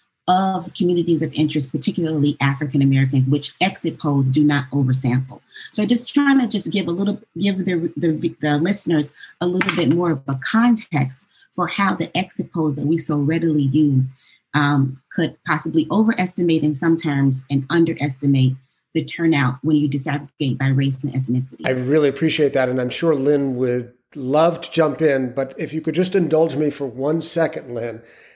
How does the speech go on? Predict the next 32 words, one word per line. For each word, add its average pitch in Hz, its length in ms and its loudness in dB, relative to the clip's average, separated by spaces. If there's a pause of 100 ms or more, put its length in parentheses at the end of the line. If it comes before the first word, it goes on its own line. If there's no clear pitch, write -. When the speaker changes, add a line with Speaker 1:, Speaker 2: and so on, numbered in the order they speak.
(220)
Speaker 2:
um, 135 280 0
and 151 100 2
address 147 540 0 (120)
the, 147 680 2
uh, 147 240 -4
the 147 120 2
earlier 156 240 4
question 143 400 -4
about 123 440 -4 (440)
the 143 80 -2
death 151 240 2
of 127 120 -8
democracy. 127 680 -2 (120)
Um, 131 260 -2 (280)
from 170 260 2
your 160 100 6
opening 165 320 2
comments, 143 460 0
I 135 100 -8
take 151 320 -2
it - 260 -4 (300)
you're, 139 640 2
um, 135 300 -2 (300)
uh, 135 200 -4 (220)
not 160 400 2
a 147 80 4
devotee 135 560 2
of 120 160 -6
that 135 400 -4
particular 139 440 0
tradition 131 560 -2
or, 131 600 -8